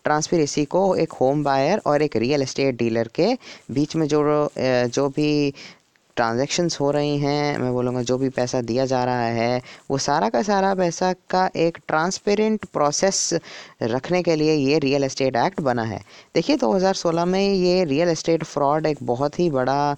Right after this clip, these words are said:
इशू बन गया था हमारी कंट्री में, इसीलिए ऐसे एक्ट का आना भी बहुत ज़रूरी था। ये एक्ट करेगा क्या? ये एक्ट एक स्टैट्यूटरी बॉडी बनाएगा, रेरा,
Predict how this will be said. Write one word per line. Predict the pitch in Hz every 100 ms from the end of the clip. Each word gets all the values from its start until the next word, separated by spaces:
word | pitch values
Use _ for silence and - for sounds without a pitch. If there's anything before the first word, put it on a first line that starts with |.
| - - -
इशू | 139 185
बन | 151
गया | 139 135
था | 135
हमारी | 131 123
कंट्री | 127 117 -
में, | 139 269
इसीलिए | 269 226 220
ऐसे | 190 175 190
एक्ट | 170 -
का | -
आना | 170 156
भी | 165
बहुत | 139 135 131
ज़रूरी | 127 131 123
था। | 113 98 - - - _ -
ये | 311 247
एक्ट | - -
करेगा | - 202 202 196
क्या? | 165 151 - - 151
ये | 226 254 247
एक्ट | - -
एक | 190 -
स्टैट्यूटरी | - 135 180 - -
बॉडी | 180 139 139 156
बनाएगा, | 139 120 131 131
रेरा, | 101 107 135